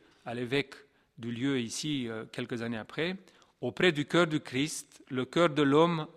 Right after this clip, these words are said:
apprend à connaître le sens véritable et unique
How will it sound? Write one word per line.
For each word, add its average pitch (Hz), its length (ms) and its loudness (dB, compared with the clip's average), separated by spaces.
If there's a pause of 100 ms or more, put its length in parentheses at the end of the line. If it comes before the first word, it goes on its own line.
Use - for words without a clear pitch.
apprend 156 920 0
à 123 160 0
connaître 175 880 2 (280)
le 135 180 -2
sens 160 420 0
véritable 143 720 2
et 139 100 0
unique 139 400 0